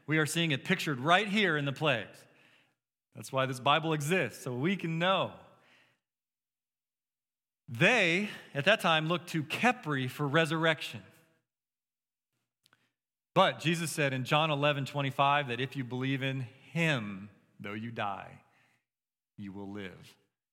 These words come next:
The resurrection power is in Jesus, but they're giving the gl-, glory of it all to Kepri, the God of resurrection.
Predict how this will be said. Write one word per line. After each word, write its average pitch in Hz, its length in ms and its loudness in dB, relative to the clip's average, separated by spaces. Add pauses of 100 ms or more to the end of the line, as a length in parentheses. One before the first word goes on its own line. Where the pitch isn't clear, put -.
(720)
The 101 60 -14
resurrection 113 560 -8
power 120 440 -4
is 95 140 -16
in 92 100 -16
Jesus, 98 600 -12 (800)
but 104 100 -16
they're 107 100 -12
giving 107 300 -10
the 98 80 -14
gl-, 104 260 -14
glory 110 340 -10
of 92 140 -14
it 95 80 -14
all 95 240 -12 (100)
to 92 260 -14 (220)
Kepri, 92 640 -14 (1080)
the 113 60 -14
God 107 260 -4
of 95 100 -14
resurrection. 98 680 -14